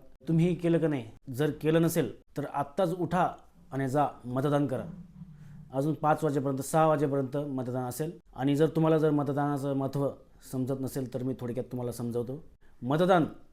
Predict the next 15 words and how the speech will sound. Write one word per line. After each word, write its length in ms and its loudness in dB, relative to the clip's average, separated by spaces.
हे 80 0
कोणी 240 2
केलं 200 2
पाहिजे? 540 -10
मतदान 640 2
हा 220 -4
हक्क 360 -4
प्रत्येक 500 -2
माणसाला 440 0
आहे. 100 -4
प्रत्येक 420 -4
माणसाने 460 0
मतदान 420 0
केलंच 320 -4
पाहिजे 280 -2